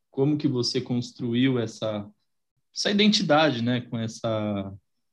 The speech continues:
com esse teu, com essa sua persona, né, que você faz os trabalhos. E o trabalho, ele, ele, na verdade, assim, é uma,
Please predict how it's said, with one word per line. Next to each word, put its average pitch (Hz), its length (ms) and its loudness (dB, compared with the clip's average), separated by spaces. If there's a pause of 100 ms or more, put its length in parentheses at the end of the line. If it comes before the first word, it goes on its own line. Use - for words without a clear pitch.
(520)
com 120 140 0
esse 123 380 2
teu, 123 760 4
com - 80 -4
essa 123 180 -2
sua 135 220 -2
persona, 143 600 -2
né, 139 260 -4 (580)
que 117 80 0
você 107 320 0
faz 104 320 2
os 101 140 -2
trabalhos. 110 800 0 (640)
E 127 100 2
o 135 100 0
trabalho, 156 480 4
ele, 190 440 -2
ele, 165 240 -4
na 160 140 -2
verdade, 160 440 0
assim, 160 360 -4
é 131 60 0
uma, 127 680 -2